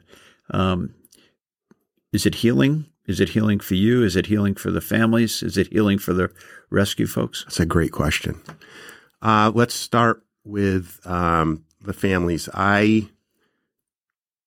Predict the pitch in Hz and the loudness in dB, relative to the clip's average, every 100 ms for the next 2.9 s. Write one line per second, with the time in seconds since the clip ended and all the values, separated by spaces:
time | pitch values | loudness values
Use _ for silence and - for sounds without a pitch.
0 | _ _ _ _ _ - 110 107 101 110 | _ _ _ _ _ -10 0 2 2 4
1 | 104 98 98 98 - 92 82 78 80 - | 4 4 4 0 0 2 4 4 2 -2
2 | - 87 82 - 85 85 85 78 - | -8 -6 -4 0 2 2 2 0 -4